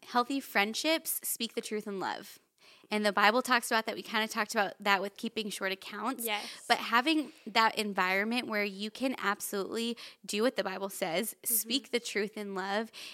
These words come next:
Speaker 1: and help that person grow in their relationship with God, I think is so
Speaker 2: Yeah.
Speaker 1: huge. And I would want all of my friends
Speaker 2: Yeah.
Speaker 1: to also do that for me, because
Speaker 2: Yeah.
Speaker 1: none of us, I think, wanna just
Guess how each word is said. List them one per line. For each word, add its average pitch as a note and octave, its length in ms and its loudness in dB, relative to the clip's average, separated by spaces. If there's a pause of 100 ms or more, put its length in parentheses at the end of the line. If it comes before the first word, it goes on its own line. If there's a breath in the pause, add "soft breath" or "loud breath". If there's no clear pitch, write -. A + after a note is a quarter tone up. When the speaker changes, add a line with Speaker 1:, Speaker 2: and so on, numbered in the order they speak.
(120)
Speaker 1:
and G#3+ 300 2
help A3 260 4
that - 140 -2
person A#3 340 -4
grow G#3+ 480 4 (380)
in A3 240 2
their A3 180 8
relationship G3+ 600 0
with G3 220 -10
God, - 220 -4
I G3+ 80 -4
think A3 240 -8
is A3+ 140 -2
so G#3 140 2
Speaker 2:
Yeah. G3+ 160 0
Speaker 1:
huge. G#3+ 160 -2
And A3 160 0
I B3+ 200 8
would D4+ 180 4
want F#3 200 0
all F#3+ 100 2
of G3 80 -2
my G3+ 200 6
friends F#3+ 500 0 (160 loud breath)
Speaker 2:
Yeah. G#3+ 200 -2
Speaker 1:
to A3 140 10
also A3+ 280 6
do G3+ 140 0
that E3 140 4
for G3 120 -4
me, E3 180 -2
because A3+ 160 -2
Speaker 2:
Yeah. G#3 160 4
Speaker 1:
none A#3 140 6
of D4+ 120 4
us, A#3 220 4
I G#3 80 0
think, G3 240 -8
wanna G3 200 -2
just F#3+ 280 -4